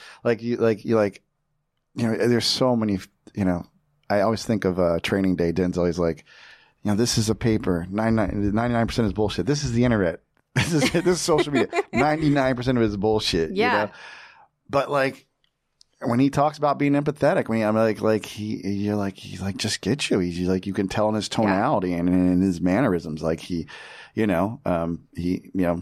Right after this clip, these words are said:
Speaker 1: it, it comes across to me. So, and I'm a pretty good reader of people. So that's
Speaker 2: You seem
Speaker 1: really,
Speaker 2: that way.
Speaker 1: yeah, it's
Speaker 2: Yeah.
Speaker 1: pretty cool.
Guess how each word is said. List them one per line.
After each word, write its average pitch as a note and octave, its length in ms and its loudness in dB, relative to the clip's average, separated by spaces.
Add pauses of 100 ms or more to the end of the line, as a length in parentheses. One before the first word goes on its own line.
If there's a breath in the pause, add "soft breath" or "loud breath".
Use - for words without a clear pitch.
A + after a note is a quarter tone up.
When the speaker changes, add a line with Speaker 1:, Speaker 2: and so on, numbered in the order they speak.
Speaker 1:
it, F#2 240 -2
it G2 80 -6
comes C#3 200 0
across G#2+ 320 -2
to G2+ 80 -10
me. E2 160 -4
So, E2+ 200 0
and F2+ 120 0
I'm F#2+ 100 2
a F#2 60 -10 (140)
pretty G#2+ 180 -2
good E2+ 220 -4 (240)
reader E2+ 260 0
of D2 100 -6
people. D#2 360 -6
So B1+ 320 -10 (400 loud breath)
that's G#3 180 0
Speaker 2:
You - 60 -6
seem A#3 40 0 (100)
Speaker 1:
really, D4 60 0
Speaker 2:
that - 180 -10
way. - 220 -12
Speaker 1:
yeah, D#2 300 -2 (140)
it's G#3 100 -10
Speaker 2:
Yeah. - 60 -14
Speaker 1:
pretty F2+ 160 -2
cool. D2+ 380 -4